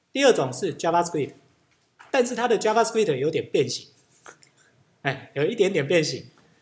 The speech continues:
有时候要加上形态啊。那这个，呃，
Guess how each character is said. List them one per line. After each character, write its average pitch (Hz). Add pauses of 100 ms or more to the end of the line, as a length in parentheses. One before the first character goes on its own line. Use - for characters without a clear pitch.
(300)
有 143
时 147
候 220
要 208
加 190
上 185
形 127
态 135
啊。 113 (800)
那 185 (500)
这 294
个， 165 (1000)
呃， 139